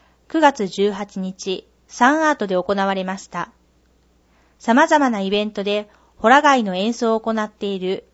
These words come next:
山内克美さんを講師に迎え、子供から大人まで、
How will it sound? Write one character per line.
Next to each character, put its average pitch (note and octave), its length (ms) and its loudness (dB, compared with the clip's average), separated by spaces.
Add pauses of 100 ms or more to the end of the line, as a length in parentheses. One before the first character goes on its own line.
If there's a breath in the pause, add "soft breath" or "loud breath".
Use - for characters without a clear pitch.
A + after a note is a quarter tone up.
(160)
山 B3+ 280 4
内 C#4 200 -6
克 - 300 -6
美 C#4 100 0
さ C4 200 0
ん B3+ 60 4
を B3+ 60 0
講 C4 220 2
師 B3 160 -8
に F#3 120 -6
迎 F3 320 -6
え、 F3 200 -6 (540 soft breath)
子 G#3+ 120 -2
供 C4+ 240 2
か C#4 140 2
ら B3 160 4
大 A3 80 -2
人 A#3 100 0 (140)
ま A3+ 120 0
で、 F3+ 280 -8